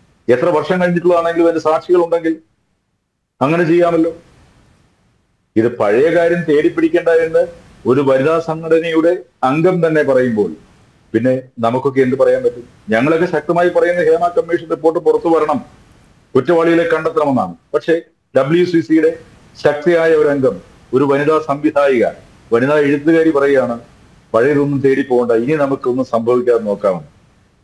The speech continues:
ലജ്ജാകരമെന്നല്ലാതെ എന്താ പറയുക? പിന്നെ എന്തിനാണ് ഒന്നേകാൽ കോടി രൂപ മുടക്കി ഹേമ കമ്മീഷൻ report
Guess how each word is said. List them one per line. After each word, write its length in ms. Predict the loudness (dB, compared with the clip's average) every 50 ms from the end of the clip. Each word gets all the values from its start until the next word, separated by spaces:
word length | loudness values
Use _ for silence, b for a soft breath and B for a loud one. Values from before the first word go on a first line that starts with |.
| _ -2 0
ലജ്ജാകരമെന്നല്ലാതെ 1000 | 0 0 0 0 0 2 2 2 2 0 0 0 0 0 0 2 2 2 2 0 0
എന്താ 140 | 0 -2
പറയുക? 360 | -2 -2 -2 -2 -2 -2 -4 -6 -10 _ _ _
പിന്നെ 180 | -4 -2 -2 -2 0
എന്തിനാണ് 480 | 0 -2 0 0 0 0 -2 -2 -4 -6 -10 _ _ _ _ -6
ഒന്നേകാൽ 360 | -2 0 2 2 2 2 0 0 -2
കോടി 140 | -2 0 0
രൂപ 100 | 0 0 2 2
മുടക്കി 220 | 2 0 0 -2 -2 0
ഹേമ 240 | 0 0 2 0 -2 -4 -4
കമ്മീഷൻ 420 | -6 -4 -4 -6 -4 -6 -4 -2 -4
report 300 | -4 -2 -4 -4 -2